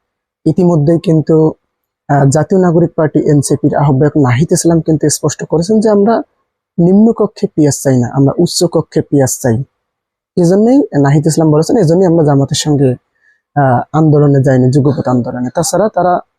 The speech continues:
আহ, কোনো রকম নির্বাচনী জোটে এখনো যাচ্ছে না,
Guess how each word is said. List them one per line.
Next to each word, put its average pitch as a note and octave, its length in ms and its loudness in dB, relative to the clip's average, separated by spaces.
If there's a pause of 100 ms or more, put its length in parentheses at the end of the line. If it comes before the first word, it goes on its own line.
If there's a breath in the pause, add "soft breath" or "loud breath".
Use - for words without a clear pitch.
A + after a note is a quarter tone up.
(140)
আহ, C#3 200 0 (600)
কোনো F#3+ 160 0
রকম F#3+ 300 0
নির্বাচনী D#3 560 0
জোটে D3 240 0
এখনো D3 320 0
যাচ্ছে B2+ 360 -4
না, A#2 100 -4